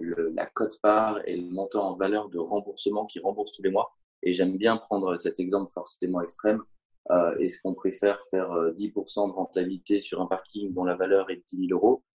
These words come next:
ou est-ce qu'on préfère faire une opération blanche sur un building à Dubaï qui vaut un milliard, euh, puisque dans vingt ans, dans les deux cas de figure, on sera propriétaire de l'un ou de l'autre. Et généralement, quand on voit les choses comme ça, ben, on se rend compte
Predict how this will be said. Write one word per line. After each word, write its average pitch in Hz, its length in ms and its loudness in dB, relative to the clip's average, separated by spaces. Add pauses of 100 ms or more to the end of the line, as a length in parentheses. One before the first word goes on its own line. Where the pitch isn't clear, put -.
(140)
ou 92 120 4
est-ce 90 120 -4
qu'on 92 100 -6
préfère 110 360 -6
faire 90 180 0
une 90 120 0
opération 92 480 -2
blanche 95 280 0 (120)
sur 92 160 -4
un 87 320 -6
building 95 420 -8
à 85 40 -2 (300)
Dubaï 92 360 2
qui - 240 -12
vaut 101 120 2 (120)
un - 20 -4
milliard, 90 320 -2 (540)
euh, 85 60 0
puisque 90 260 -6
dans 95 320 2
vingt 92 260 0
ans, 95 180 -4 (220)
dans 85 100 -4
les 85 120 -2
deux 95 120 -2
cas 95 120 -2
de - 60 -8
figure, 98 300 -2 (280)
on 85 80 -6
sera - 320 -2
propriétaire 101 720 0 (240)
de 101 160 6
l'un 107 300 4
ou 90 100 0
de 90 80 0
l'autre. 120 400 6
Et 92 100 4
généralement, 98 760 0 (200)
quand 92 260 0
on 95 120 4
voit 101 320 4
les 101 100 2
choses 98 240 0
comme 92 140 2
ça, 113 180 8
ben, 104 120 4
on 92 100 2
se - 100 -12
rend 98 120 0
compte 117 180 -4